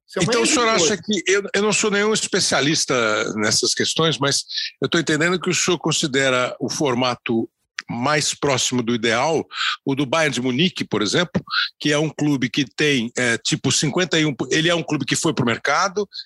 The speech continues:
Speaker 2: que virou, se eu, eu não sei nem se o nome técnico correto é uma sociedade anônima, mas o Bayern de Munique tem investidores, tem sócios e mantém cinquenta e um por cento do controle do clube. Essa seria a situação ideal na sua, na sua cabeça.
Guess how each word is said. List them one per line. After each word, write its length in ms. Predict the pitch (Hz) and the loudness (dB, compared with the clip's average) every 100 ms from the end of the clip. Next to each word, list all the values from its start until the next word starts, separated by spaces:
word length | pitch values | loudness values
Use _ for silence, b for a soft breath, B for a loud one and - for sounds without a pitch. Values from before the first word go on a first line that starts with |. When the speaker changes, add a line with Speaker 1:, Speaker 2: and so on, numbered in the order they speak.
| B | B
Speaker 2:
que 100 | 180 | -2
virou, 600 | 131 156 170 165 139 98 - B B | 0 0 2 2 0 -2 -6 B B
se 160 | - | -2
eu, 100 | 147 135 | 0 0
eu 100 | 143 | -2
não 80 | 135 | 0
sei 180 | - 131 | 0 2
nem 120 | 147 | 2
se 160 | - | 0
o 20 | 120 | 0
nome 440 | 127 127 107 90 _ _ | 0 2 0 -2 _ _
técnico 720 | 131 127 127 117 - 107 101 B B B | 0 0 0 -2 -2 -2 -2 B B B
correto 440 | 120 123 131 - | -2 0 0 0
é 80 | 113 | 0
uma 160 | 110 101 | 0 0
sociedade 560 | 127 - 113 110 104 | 0 0 2 2 2
anônima, 500 | 110 113 147 196 190 - B B | 0 2 2 2 0 -2 B B
mas 260 | 151 156 | 0 0
o 60 | 156 | 0
Bayern 240 | 143 165 | 0 0
de 60 | 151 | 0
Munique 360 | 151 143 131 - | -2 0 -2 -4
tem 300 | 147 120 107 139 | 0 0 -2 -2
investidores, 880 | 123 120 - 127 147 196 202 175 - | 0 2 0 0 0 0 0 -2 0
tem 180 | 160 | 0
sócios 800 | 127 - 170 185 - 220 - - - B B B | 0 0 0 0 0 0 0 0 -2 B B B
e 100 | 185 | -2
mantém 380 | 190 190 135 185 | 0 0 2 0
cinquenta 440 | - 175 180 175 175 | 0 -2 -2 0 0
e 60 | |
um 100 | 175 | 0
por 140 | 160 135 | -2 -2
cento 300 | 156 156 151 | 0 0 -2
do 80 | |
controle 600 | - 165 117 139 151 147 | -2 -2 0 0 2 2
do 160 | 131 147 | 0 -2
clube. 400 | - 139 120 95 - B B - | 0 0 0 -4 -6 B B -2
Essa 300 | 135 143 147 | 0 0 0
seria 480 | - 151 143 143 143 | 0 0 2 2 0
a 140 | 139 | -2
situação 420 | - - 120 139 | -4 -2 -2 0
ideal 380 | 135 131 123 139 | 0 2 2 0
na 100 | 135 | 0
sua, 460 | - 135 131 131 120 | -2 0 0 0 -2
na 100 | 120 | -2
sua 160 | - | -2
cabeça. 440 | 123 110 90 - | -2 0 0 0